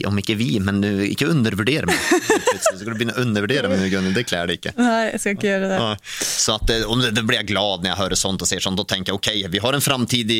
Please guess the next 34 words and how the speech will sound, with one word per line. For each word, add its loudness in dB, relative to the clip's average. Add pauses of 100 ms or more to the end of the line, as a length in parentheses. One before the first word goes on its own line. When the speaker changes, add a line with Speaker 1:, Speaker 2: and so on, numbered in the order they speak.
(160)
Speaker 1:
i 2
Glimt -2
etter -2
Sinkernagel, 0
etter -2
Jens -2
Peter -2
Hauge 0
også, -4
for -2
her, -2
her -2
er -8
vi -6
på -2
jobb. -8 (1080)
Speaker 2:
Glimt 0
skal 0
til -2
Sarp -2
borte 2
der 0 (120)
på, -2
um, 2 (300)
eh, 2
søndag 0
klokka 0
seks. -2 (460)
Speaker 1:
Ja, 0
en 0
spennende 2
kamp 2
for, 4
eh, 2